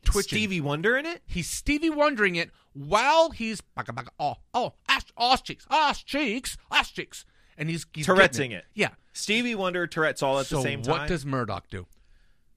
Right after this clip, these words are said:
Speaker 2: I don't. I have no idea.
Speaker 1: You're gonna be right when you guess it.
Speaker 2: It has to be something awful. Or you start,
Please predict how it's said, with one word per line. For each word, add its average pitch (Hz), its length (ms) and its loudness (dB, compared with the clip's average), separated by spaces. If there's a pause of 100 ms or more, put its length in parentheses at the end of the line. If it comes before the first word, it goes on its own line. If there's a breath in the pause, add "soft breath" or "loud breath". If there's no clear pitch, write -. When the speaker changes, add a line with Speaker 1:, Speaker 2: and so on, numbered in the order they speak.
(500)
Speaker 2:
I 85 120 -20
don't. 76 120 -20 (180)
I 90 80 -18
have 80 140 -18
no 82 220 -14
idea. 78 160 -10
Speaker 1:
You're 135 100 -2
gonna 151 240 -2
be 143 180 0
right 135 260 0
when 117 140 -6
you 117 60 -6
guess 101 260 -4
it. - 80 -18 (580)
Speaker 2:
It 113 100 -14
has 135 180 -8
to - 60 -14
be 113 60 -8
something 90 280 -14
awful. 95 440 -14 (100)
Or 127 80 -6
you 139 120 -2
start, 123 340 -6